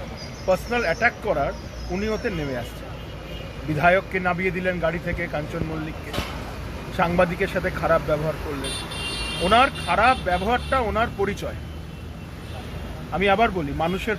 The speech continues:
পরিচয় হলো তাদের ব্যবহার। ওনার খারাপ ব্যবহার ওনার পরিচয়। আমি ওনার খারাপ ব্যবহারের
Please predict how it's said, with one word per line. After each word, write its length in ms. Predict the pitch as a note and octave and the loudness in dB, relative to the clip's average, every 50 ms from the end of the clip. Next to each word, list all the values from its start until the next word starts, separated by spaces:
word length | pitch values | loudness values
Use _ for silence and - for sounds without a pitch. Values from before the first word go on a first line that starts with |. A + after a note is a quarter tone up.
| - - | -2 -2
পরিচয় 340 | F3 F3 G3 - G#3+ G#3+ F3+ | -2 -2 -2 0 0 0 0
হলো 300 | F#3+ G#3 G#3+ A3 A#3+ A3+ - - | 0 0 0 -2 -2 -4 -4 -2
তাদের 240 | D3+ D3 D3+ E3+ F3+ D#3 C#3+ | -2 0 0 0 -2 0 0
ব্যবহার। 380 | C#3+ C#3 C#3 C#3+ D3+ C3 A2+ - - - - - - - - - - - - | 2 2 2 2 0 0 -2 -2 -6 -8 -10 -10 -8 -8 -8 -8 -8 -6 -4
ওনার 260 | D3+ E3 F3 F#3 G3+ F#3+ - - | -2 2 4 4 4 2 0 -2
খারাপ 260 | D3+ C#3+ D3 E3+ F#3+ E3+ C3+ C3+ | 0 2 2 2 2 2 2 0
ব্যবহার 360 | C#3 C#3 C3+ D3+ F3 F#3 - - | 0 2 2 2 0 0 0 0
ওনার 200 | C#3+ D3+ D3+ D3+ C#3 - | -2 -2 -2 -2 -2 -2
পরিচয়। 420 | C3 C#3+ D3 - - F3 F3 G#3 - - - - - - - - - - - - - | -2 -2 -2 -2 0 0 0 0 -2 -4 -6 -6 -8 -8 -8 -8 -8 -8 -8 -4 0
আমি 320 | E3 F#3+ G3+ B3 C#4 C4 - | 2 4 4 4 2 2 2
ওনার 280 | G3 G3 G#3+ G#3+ A3+ A3 - - | 2 4 4 4 2 2 0 -2
খারাপ 220 | - D#3+ F3+ F#3+ F3+ D3+ | 0 2 2 2 2 2
ব্যবহারের 460 | E3+ E3 D3 D#3+ F3 E3+ F3 F#3+ F#3 | 0 0 2 2 2 2 2 0 -2